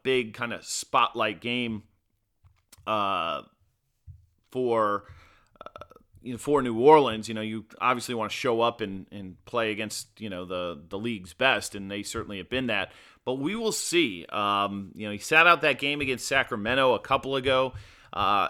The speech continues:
fifty-six hundred is in play, though, today. And I don't like the matchup versus Chris Paul. Don't get me wrong. Like, Paul, I believe, is still a pretty elite defender. But if you look at his game logs here, he's been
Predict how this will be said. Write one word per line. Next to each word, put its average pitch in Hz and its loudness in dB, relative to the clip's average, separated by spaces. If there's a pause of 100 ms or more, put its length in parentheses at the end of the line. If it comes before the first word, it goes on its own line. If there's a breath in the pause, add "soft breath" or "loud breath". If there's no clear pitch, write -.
fifty-six - 0
hundred 185 4
is 139 0
in 139 -2
play, 113 0
though, 82 -6
today. 95 -4
And 104 -8
I 143 4
don't 175 2
like 180 4
the 147 -2
matchup 127 0
versus 101 -6
Chris - -10
Paul. 87 -4
Don't 110 -8
get 120 -6
me 117 -8
wrong. 104 -4
Like, 85 -12
Paul, 131 4
I 113 0
believe, 113 -4 (320 loud breath)
is 127 0
still 123 -2
a 107 -4
pretty 127 -4
elite 113 -8
defender. 110 -4 (340 loud breath)
But 151 4 (220)
if 123 -8
you 135 -6
look 175 -4
at 156 2
his 123 -2
game 135 -4
logs 113 -2
here, 117 -4
he's 131 -4
been 156 -6